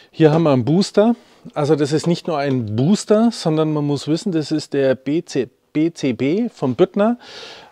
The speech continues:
Ein Ladegerät mit gleichzeitig Boosterfunktion. Das heißt, am Landstrom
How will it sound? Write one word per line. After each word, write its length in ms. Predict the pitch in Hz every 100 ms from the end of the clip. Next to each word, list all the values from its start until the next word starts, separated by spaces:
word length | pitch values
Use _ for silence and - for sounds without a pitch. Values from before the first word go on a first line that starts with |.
| _ -
Ein 320 | 151 151 151 _
Ladegerät 1120 | 156 139 139 185 214 190 180 190 226 - - - _ _ _ _ _ _ _
mit 360 | 160 202 - -
gleichzeitig 840 | 123 131 165 - 156 151 160 - -
Boosterfunktion. 960 | 156 185 - 147 135 113 120 92 - _ _ _ _ _ _ _ _ _ -
Das 140 | 113
heißt, 240 | 104 143 -
am 100 | 107
Landstrom 640 | 104 143 - 156 175 214